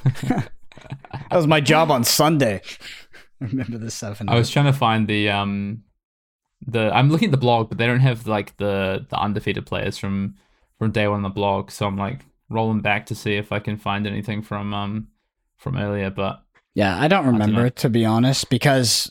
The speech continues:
Speaker 1: there was, like, Xing Sang and Yuki Lee Bender were players that we were following already. Like, we followed Yuki's draft, so it was very easy
Speaker 2: Yeah.
Speaker 1: to know and internalize that she was seven oh at the end of that. And then Xing Sang was obviously in that pod, and, uh,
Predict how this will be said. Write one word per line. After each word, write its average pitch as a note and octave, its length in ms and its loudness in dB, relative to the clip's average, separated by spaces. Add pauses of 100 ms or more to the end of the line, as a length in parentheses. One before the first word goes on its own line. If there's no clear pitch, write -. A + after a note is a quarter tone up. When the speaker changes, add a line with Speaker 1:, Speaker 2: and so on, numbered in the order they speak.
(180)
Speaker 1:
there B2+ 240 0
was, A#2+ 280 0
like, A2 160 0
Xing E3+ 300 4
Sang B2 360 2
and G2 240 0
Yuki G#2+ 200 0
Lee G#2 80 2
Bender F#2 340 -2
were F2 200 -6 (260)
players G2 340 0
that D2+ 100 -6
we F#2+ 120 -4
were F2 120 -6
following F#2 580 -2
already. F2 380 -2
Like, F#2 140 -4
we F#2+ 60 -4
followed F#2+ 380 -2
Yuki's F#2 300 -4
draft, G2 360 0
so A#2 140 0
it G#2 40 2
was G#2+ 140 0
very A2+ 280 0
easy G2 340 -4
Speaker 2:
Yeah. - 100 -4
Speaker 1:
to F2 340 -6 (180)
know F#2 500 -2
and G2 140 -4
internalize F2+ 580 -4
that D#2+ 80 -6
she G2+ 100 -2
was F2 160 -6
seven E2+ 260 -8
oh E2+ 100 -6
at E2+ 100 -10
the E2+ 80 -8
end E2+ 140 -6
of F2 80 -10
that. F2 280 -4 (240)
And G2 100 -4
then F#2+ 100 -4
Xing F#2+ 200 -4
Sang F2+ 440 -6
was E2+ 400 -10
obviously F2+ 360 -6
in F2 120 -6
that F2 160 -6
pod, F2 320 -4
and, F2 340 -4 (500)
uh, D#2 280 -6